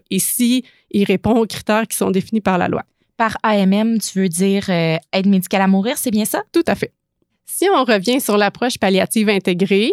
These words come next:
Speaker 1: ben, c'est vraiment, comme son nom l'indique, c'est une approche. Fait que c'est un concept qui est non tangible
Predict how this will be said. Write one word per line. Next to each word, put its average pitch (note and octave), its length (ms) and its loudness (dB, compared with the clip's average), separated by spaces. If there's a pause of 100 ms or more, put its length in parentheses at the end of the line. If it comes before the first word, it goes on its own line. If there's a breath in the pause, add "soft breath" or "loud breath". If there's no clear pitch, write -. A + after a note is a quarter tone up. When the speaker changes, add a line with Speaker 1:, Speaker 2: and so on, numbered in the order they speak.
Speaker 1:
ben, G#3 160 2
c'est G#3+ 220 0
vraiment, G#3 420 2
comme - 180 0
son G3+ 120 0
nom G3 160 2
l'indique, F#3+ 400 0
c'est G#3+ 140 0
une G3+ 200 4
approche. - 480 -4
Fait G3 100 0
que F#3+ 80 -10
c'est A3 200 2
un G3+ 100 2
concept B3 540 -2
qui - 100 -2
est G3 80 4
non A3 280 2
tangible F3+ 540 -2